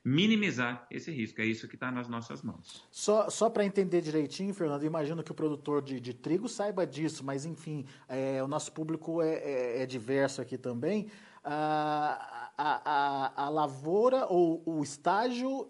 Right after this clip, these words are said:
Speaker 2: de maior problema com geada é o de espigamento, quando ele tá formando lá o grão, é isso?
Speaker 1: Eu diria assim, especialmente quando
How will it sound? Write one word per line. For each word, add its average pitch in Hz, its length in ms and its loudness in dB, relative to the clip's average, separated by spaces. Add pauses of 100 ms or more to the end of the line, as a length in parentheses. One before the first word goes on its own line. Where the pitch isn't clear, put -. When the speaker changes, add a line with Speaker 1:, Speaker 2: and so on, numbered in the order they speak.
(160)
Speaker 2:
de 147 180 -6
maior 175 460 4
problema 220 880 2 (180)
com 180 180 0
geada 160 520 2
é 220 260 4
o 220 260 0
de 190 340 -4
espigamento, 196 720 0
quando 160 160 -2
ele 170 140 0
tá 185 280 2 (220)
formando 180 640 2
lá 185 160 8
o 170 120 6
grão, 151 340 2
é 120 60 -2
isso? 202 440 -6 (720)
Speaker 1:
Eu 147 140 0
diria 147 300 4
assim, 147 260 -4
especialmente 160 640 -6
quando 139 760 -4